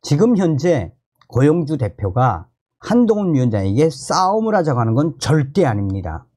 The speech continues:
무엇이겠습니까? 여기서 고-, 고영주 대표가 절절하게 이야기하고 있는 본질,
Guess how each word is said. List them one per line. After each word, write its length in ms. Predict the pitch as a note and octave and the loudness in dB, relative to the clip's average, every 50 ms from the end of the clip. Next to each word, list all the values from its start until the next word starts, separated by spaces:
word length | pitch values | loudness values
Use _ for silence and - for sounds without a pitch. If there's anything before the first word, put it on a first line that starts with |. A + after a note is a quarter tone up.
| _ _ _ _ - | _ _ _ _ -2
무엇이겠습니까? 1040 | A#2 A#2 C#3 F#3 A#3+ - - G#3+ A#3 A3 - F3+ F3+ E3+ E3+ E3 E3 B2+ F#2 D#2 - _ _ _ - - - - - _ _ _ - | 0 2 4 4 2 0 0 -2 -2 -2 -2 -2 -2 -2 -2 -2 -2 -4 -4 -4 -8 _ _ _ -20 -20 -20 -20 -20 _ _ _ 0
여기서 520 | C#3+ D#3+ G3 A3+ A#3+ F3+ B3 F#3 C#3 - _ _ _ _ _ _ _ _ _ _ _ _ _ _ _ _ _ _ - | 0 2 2 0 0 0 0 0 0 -6 _ _ _ _ _ _ _ _ _ _ _ _ _ _ _ _ _ _ -14
고-, 240 | - - - - - | -10 -8 -8 -8 -8
고영주 360 | - - D3+ F3+ G#3 A3+ G#3 | -2 0 2 2 4 2 2
대표가 460 | F#3+ E3+ C3 - E3+ E3 F#3 D#3+ C3 C3+ | 2 0 0 -2 -2 0 0 0 -2 -4
절절하게 600 | - - C3+ F3 G#3+ F3 G#3+ G3+ F#3 F3+ F3 F3+ | -4 -2 0 0 2 2 2 2 2 2 2 2
이야기하고 480 | E3+ D#3+ D#3+ D#3 C#3+ D3 C#3+ C3+ D3 | 4 4 2 2 2 0 0 0 0
있는 220 | C#3+ C#3+ D#3 D3+ D3 | 2 2 2 0 0
본질, 480 | - A#2 B2 B2+ G#2+ G#2+ G2 E2+ - | 2 2 2 2 2 0 -4 -4 -6